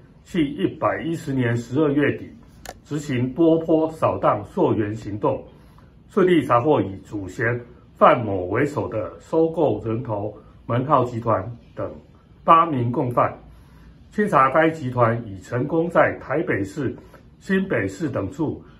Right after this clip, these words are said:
收购电信门号超过七百余门，多数流入诈骗集团的手中进行诈骗发话使用。尤其民众常接获的“猜猜我是谁”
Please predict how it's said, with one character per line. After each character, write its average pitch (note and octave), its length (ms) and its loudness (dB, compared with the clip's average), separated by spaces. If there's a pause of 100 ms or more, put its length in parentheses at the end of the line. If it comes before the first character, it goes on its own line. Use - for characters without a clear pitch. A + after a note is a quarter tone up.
(220)
收 F3+ 200 6
购 E3 260 4
电 D3 200 0
信 C3+ 220 -4
门 A2 200 -2
号 A#2+ 340 -4 (260)
超 D#3+ 220 4
过 D#3+ 220 2
七 E3+ 300 -8
百 F#2 240 -4
余 A2 180 -4
门， A#2+ 340 -2 (500)
多 F3 180 2
数 E3 220 0
流 A#2+ 140 2
入 B2+ 280 0
诈 D3 260 2
骗 C3+ 220 2
集 A#2+ 160 -8
团 A2 180 -4
的 G#2+ 100 -2
手 F#2 260 -6
中 C#3 280 -2 (420)
进 D#3 180 -4
行 A2+ 380 -6 (180)
诈 D#3 260 6
骗 C#3+ 300 0 (120)
发 C3+ 180 0
话 C3+ 180 2
使 - 240 -10
用。 G#2+ 240 -4 (600)
尤 D#3 200 2
其 C#3 220 -2
民 C3+ 200 -2
众 C#3+ 220 2
常 A#2 300 -2
接 E3 240 2
获 E3 240 2
的 G#2 200 -4 (360)
“猜 F#3 240 4
猜 F#3 240 4
我 A#2 200 2
是 D3 200 -4
谁” G#2+ 260 -4